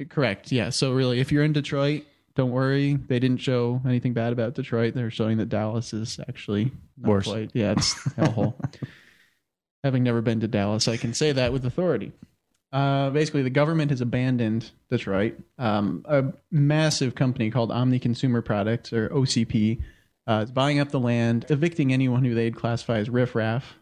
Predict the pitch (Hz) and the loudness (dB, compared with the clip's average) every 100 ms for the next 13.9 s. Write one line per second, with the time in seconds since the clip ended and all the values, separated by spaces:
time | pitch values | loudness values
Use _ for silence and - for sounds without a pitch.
0 | - 120 110 110 - 139 135 127 123 143 | -8 -4 -2 -2 -2 0 2 2 2 2
1 | 143 135 131 123 117 123 120 - - 120 | 2 2 2 -2 -2 0 -2 -4 -2 0
2 | 117 123 120 113 - - 151 135 123 127 | 2 2 2 0 -4 0 2 4 2 2
3 | 117 107 110 113 113 113 110 110 107 107 | 0 0 -2 0 0 -2 -2 0 2 2
4 | 107 - 107 - 120 120 117 120 113 120 | 0 -2 -4 0 0 2 0 0 -2 0
5 | 117 107 107 - 117 - 131 131 117 123 | 0 0 -2 0 0 -2 -2 -2 -2 -4
6 | 117 127 - 127 123 - 113 113 110 - | -2 -2 0 0 0 -2 0 0 -2 -2
7 | 120 117 127 135 131 - - 110 110 107 | -2 0 0 0 0 0 0 0 0 -2
8 | 113 104 104 - 90 95 - _ - _ | -2 -2 -2 0 0 0 -6 _ -20 _
9 | _ _ _ _ 117 110 117 117 143 143 | _ _ _ _ -2 2 2 0 0 2
10 | 147 151 127 135 120 104 110 98 110 107 | 2 0 0 0 -2 -2 -2 0 0 2
11 | 104 98 98 98 - - - 120 107 - | 2 2 2 0 -4 -20 -2 0 0 0
12 | 107 107 110 104 101 104 110 110 104 123 | 0 0 0 0 2 0 -2 -4 -2 -2
13 | 117 110 107 104 110 - 110 104 | 0 0 2 0 -2 -2 -2 0